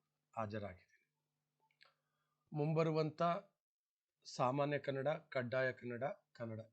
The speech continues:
ಈ ಪರೀಕ್ಷೆಗಳನ್ನ ಗಮನದಲ್ಲಿಟ್ಕೊಂಡು ಈಗಾಗಲೇ ನಡೆದಿರ್ತಕ್ಕಂಥ ಸ್ಪರ್ಧಾತ್ಮಕ ಪರೀಕ್ಷೆಗಳ ಪ್ರಶ್ನೆ ಪತ್ರಿಕೆಯನ್ನ ವಿಶ್ಲೇಷಣೆಗೊಳಪಡಿಸ್ತಾ ಇದ್ದೀನಿ.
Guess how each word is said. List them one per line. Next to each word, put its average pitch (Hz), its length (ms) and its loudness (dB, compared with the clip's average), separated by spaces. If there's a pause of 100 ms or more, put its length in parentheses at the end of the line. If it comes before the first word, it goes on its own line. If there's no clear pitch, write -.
ಈ 147 140 -2
ಪರೀಕ್ಷೆಗಳನ್ನ 131 640 -4
ಗಮನದಲ್ಲಿಟ್ಕೊಂಡು 113 920 -10 (640)
ಈಗಾಗಲೇ 147 380 4
ನಡೆದಿರ್ತಕ್ಕಂಥ 139 680 -2
ಸ್ಪರ್ಧಾತ್ಮಕ 135 720 -2
ಪರೀಕ್ಷೆಗಳ 123 500 -10
ಪ್ರಶ್ನೆ 117 380 -14
ಪತ್ರಿಕೆಯನ್ನ 113 640 -18
ವಿಶ್ಲೇಷಣೆಗೊಳಪಡಿಸ್ತಾ 110 1080 -14
ಇದ್ದೀನಿ. - 360 -20